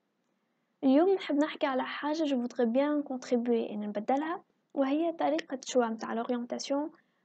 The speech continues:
آه، اللي نعملوها في تونس. ثم شوية عباد اللي يخموا معناه مليح شنو يحبوا يعملوا، يخدموا على الحاجة هذيك ويوصلوا لها وسي بون.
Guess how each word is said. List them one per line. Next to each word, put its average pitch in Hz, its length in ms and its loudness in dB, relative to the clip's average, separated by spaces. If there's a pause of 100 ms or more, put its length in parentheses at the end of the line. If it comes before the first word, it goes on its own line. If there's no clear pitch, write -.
(160)
آه، 240 180 0
اللي 233 120 2
نعملوها 247 440 2
في 220 140 -8
تونس. - 440 -12 (1400)
ثم 415 180 6
شوية 320 280 8
عباد 262 540 6
اللي 233 140 0
يخموا 294 680 4
معناه 233 260 0
مليح 226 280 -2
شنو 220 160 -6
يحبوا 220 300 -4
يعملوا، 302 480 4
يخدموا 269 340 0
على 220 80 -6
الحاجة 226 360 -6
هذيك 277 260 -2
ويوصلوا 254 440 -2
لها 233 140 -4
وسي - 180 -8
بون. - 200 -10